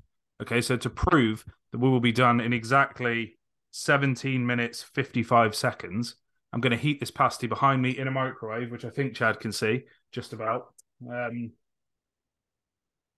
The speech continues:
and I'm gonna let it sit for the remainder of the pod so it cools nicely,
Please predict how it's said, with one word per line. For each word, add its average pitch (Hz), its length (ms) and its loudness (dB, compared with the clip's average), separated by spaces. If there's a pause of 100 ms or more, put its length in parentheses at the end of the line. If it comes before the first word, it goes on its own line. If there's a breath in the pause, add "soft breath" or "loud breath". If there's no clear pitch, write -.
(200)
and 131 100 2
I'm 135 40 4
gonna 135 140 6
let 139 160 6
it 123 100 -2
sit - 300 0
for 143 80 -2
the 135 80 2
remainder 139 420 2
of 110 100 -2
the 101 60 -8
pod 113 340 -4
so 127 120 -8
it - 120 -14
cools 151 280 -6
nicely, 127 580 2